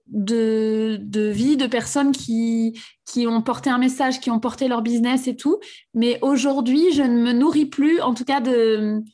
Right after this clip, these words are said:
de figures inspirantes, même si ça m'a aidée. Et par exemple, euh, ben voilà, il y avait, euh, Sarah Margot Klein, je la trouvais hyper inspirante. Je la trouve toujours inspirante, évidemment. Mais en fait, aujourd'hui, euh,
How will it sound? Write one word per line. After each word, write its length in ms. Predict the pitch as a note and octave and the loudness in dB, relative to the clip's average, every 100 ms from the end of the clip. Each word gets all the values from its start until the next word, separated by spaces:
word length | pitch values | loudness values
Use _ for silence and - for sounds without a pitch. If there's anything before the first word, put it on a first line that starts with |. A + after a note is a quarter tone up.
| _ | _
de 160 | G#3 A#3+ | -4 -4
figures 420 | A#3 A#3+ B3+ C4+ | -2 -2 0 2
inspirantes, 680 | C4 B3 B3+ - A#3 C4+ C#4 | 0 0 -2 -2 0 0 0
même 140 | C4 | 0
si 160 | C4 D#4+ | 0 -2
ça 140 | D#4 | 0
m'a 160 | B3+ A#3+ | 0 0
aidée. 380 | B3+ A#3 E4 - - - - | -2 0 -2 -6 -20 -20 -4
Et 180 | A#3 A#3 | -2 -2
par 200 | A3+ G#3+ | -2 -2
exemple, 340 | G#3+ C#4+ C4+ | 0 0 0
euh, 240 | G#3+ G3+ G3 | 0 0 0
ben 240 | G3+ G3 | -2 0
voilà, 160 | A3 D#4+ | 0 0
il 80 | |
y 20 | A3 | 0
avait, 200 | G3+ F#3+ | 0 -2
euh, 60 | |
Sarah 220 | F#3+ G#3 | -2 -2
Margot 320 | G#3 G3 G3+ G3+ | -2 -2 -2 0
Klein, 320 | C4 C#4+ C#4+ | 2 2 2
je 140 | G#3+ | 0
la 100 | F#3 | -4
trouvais 320 | F#3 G#3+ G#3+ - | -4 -4 -4 -2
hyper 320 | A#3 B3 A3 | -2 -2 -2
inspirante. 460 | A3 - A3+ C#4+ | -4 -2 -2 -2
Je 100 | A3 | -2
la 140 | G3 F3+ | -4 -6
trouve 320 | - F4 E4 | -6 -4 -4
toujours 300 | C#4 A#3+ A3 | -2 -2 -2
inspirante, 460 | A3 - G#3+ A3 G#3+ _ | -4 -4 -4 -4 -6 _
évidemment. 500 | A3 G#3+ G#3+ G#3+ D4 - - - - - | -2 0 0 0 -2 -4 -14 -20 -20 -4
Mais 440 | A3+ B3 D4 E4+ - | 0 2 2 -2 -4
en 80 | A3 | -2
fait, 220 | D#4 C#4+ | -2 0
aujourd'hui, 520 | A#3+ A3+ A3+ C4+ D#4+ | 0 0 0 2 2
euh, 300 | A#3+ A3 G#3+ | 2 0 -2